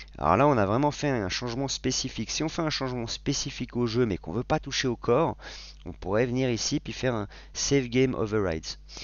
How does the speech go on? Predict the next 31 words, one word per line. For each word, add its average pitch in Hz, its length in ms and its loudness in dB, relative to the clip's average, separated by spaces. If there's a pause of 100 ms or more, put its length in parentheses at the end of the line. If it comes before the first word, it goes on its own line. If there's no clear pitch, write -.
(240)
Nous, 110 100 0
on 113 240 2
va 92 60 0
faire 95 200 0
un 85 60 0
Save 139 340 2
Core 117 240 2
Override. 90 560 -2 (1120)
On 117 100 -2
save, 117 420 -2 (420)
voilà. 82 300 -2 (220)
Bon, - 80 -12
c'est - 140 -2
marqué 95 280 0
en 120 80 2
bas 107 160 2
à 95 60 2
gauche, 104 240 -2
je 104 80 -4
dis 95 240 -4
que - 40 -18 (240)
c'est - 140 -6
su-, - 360 -4 (160)
successful, - 720 -4
donc 80 160 -8
c'est-à-dire 98 320 -6
que - 80 -8
ça 101 120 -2
a 90 40 -2
fonctionné. 101 480 -6 (920)
Donc 92 100 -10